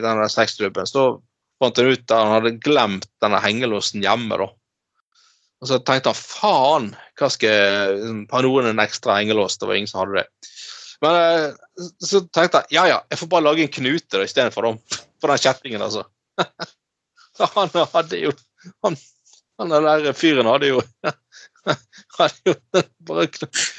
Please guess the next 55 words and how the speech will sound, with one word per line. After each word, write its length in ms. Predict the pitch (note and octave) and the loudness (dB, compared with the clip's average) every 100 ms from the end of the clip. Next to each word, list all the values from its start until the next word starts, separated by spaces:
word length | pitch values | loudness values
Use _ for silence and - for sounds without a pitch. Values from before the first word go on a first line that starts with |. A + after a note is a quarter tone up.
| F3+ F#3+ | -6 0
når, 220 | F#3 F3 | 2 0
når 140 | D#3+ | -2
han 160 | E3+ E3+ | 0 0
liksom 160 | E3+ D3+ | 2 2
hadde, 220 | D3+ D3+ - _ _ | 4 2 -2 _ _
det 80 | F3+ | -2
var 200 | F3 E3 | 2 4
jo 80 | D#3 D3+ | 4 0
full 280 | - E3+ C#3+ | 0 0 0
pulings 480 | - D3+ C#3+ A#2+ - - | 0 0 0 -2 -4 -2
på, 80 | B2+ - - _ _ E3 - - | -2 -2 -10 _ _ -12 -12 -6
<laughs> 720 | C3+ C#3 - _ - - _ | -8 -8 -18 _ -20 -20 _
og 100 | E3 | 2
så 120 | F#3+ | 4
når 120 | E3+ D#3 | 4 2
han 120 | D#3+ - | 0 -2
var 100 | D3 | -2
ferdig 380 | - D3+ D#3+ D#3+ | 2 4 4 2
med 140 | C#3 C#3 | 2 4
det 40 | B2+ | 4
der, 160 | A#2 | 2
så, 80 | A#2+ - | -4 -6
så 160 | F3+ - _ _ - | -4 -4 _ _ -2
fikk 220 | F3 D3+ | 0 0
han 100 | C3+ | -2
jo 100 | - | -4
ikke, 460 | - _ _ G3 - | -10 _ _ -2 0
så 160 | F#3 | 0
var 140 | F3 E3 | 4 4
jo 60 | |
den 100 | D#3+ | 4
der, 140 | D#3 C3+ | 2 2
han 80 | C#3 | -2
fikk 160 | E3+ | -4
jo 40 | C#3 | -2
ikke 180 | E3+ F3+ | -8 -8
opp 100 | - D#3 | -4 -4
den 100 | C#3 - | -4 -4
knuten 480 | C#3+ C#3 _ D3+ | -4 -4 _ -4
igjen, 160 | A2+ F2+ | -2 2
sant? 260 | B2 C3+ _ _ _ - _ | 0 0 _ _ _ -20 _
Og 100 | D#3 | 0
da 60 | D#3 | 2
hadde 100 | D#3+ | 2
han 80 | |
jo 60 | D3 | 0
strappet 840 | - - _ - - C#3+ - - C#3 | 0 -4 _ -6 -6 -12 -14 -8 0
rundt, 280 | E3+ C#3+ A#2 _ - | 2 0 -4 _ -4
hardt 240 | C#3+ - | -4 -2
rundt 160 | A#2+ A#2 | -6 -2
kuken 360 | C#3+ C3+ - G#2 | -2 -2 -4 -8
mens 120 | - | -2
den 160 | C3 | 0
var 120 | G#2 - | 0 2
hard. 340 | A#2+ G2 | 2 2